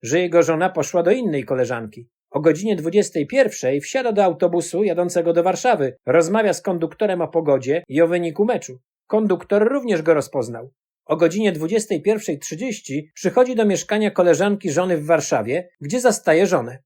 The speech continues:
O godzinie dwudziestej drugiej wychodzą razem na ulicę. Tu dochodzi do awantury, którą obserwował dozorca domu. Żona odmawia powrotu do domu,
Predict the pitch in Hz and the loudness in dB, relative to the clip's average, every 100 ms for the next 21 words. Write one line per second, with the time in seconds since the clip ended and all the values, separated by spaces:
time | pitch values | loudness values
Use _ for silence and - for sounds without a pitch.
0 | _ _ - 139 160 180 170 147 165 - | _ _ -4 2 2 2 -2 0 0 0
1 | - 139 131 143 123 151 185 165 - 190 | 0 -2 2 0 2 2 2 0 0 2
2 | 175 175 170 175 175 180 202 254 - 110 | 4 4 4 2 2 0 0 -4 -8 -10
3 | _ - 294 262 214 226 220 220 208 202 | _ -6 0 2 2 0 2 4 4 2
4 | 196 190 240 139 - 170 160 160 156 175 | -2 -2 0 -2 -2 -2 0 -2 -4 -2
5 | 156 165 170 170 151 190 - 180 196 120 | 0 0 0 2 2 0 0 -2 -2 -4
6 | - _ _ 208 254 269 262 220 196 220 | -16 _ _ -2 0 2 0 0 -2 0
7 | 214 208 196 - 160 131 127 131 151 208 | 0 0 2 0 0 -2 0 0 0 -6